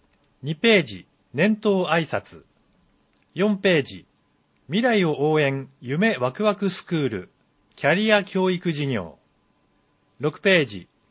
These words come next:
市の財政状況をお知らせします。十一ページ、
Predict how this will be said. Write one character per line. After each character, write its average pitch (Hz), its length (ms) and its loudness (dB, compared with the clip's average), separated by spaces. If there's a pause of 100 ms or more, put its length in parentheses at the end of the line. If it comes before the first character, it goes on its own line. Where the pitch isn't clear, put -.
(540)
市 240 180 -4
の 226 160 2
財 175 200 0
政 185 220 -2
状 175 160 0
況 135 340 0
を - 20 0
お 113 80 -2
知 - 140 -10
ら 135 100 0
せ 123 160 -6
し - 100 -12
ま 107 120 -4
す。 - 200 -20 (1120)
十 180 220 0
一 196 220 -4
ペ 156 200 2
ー 113 40 -2
ジ、 90 200 -12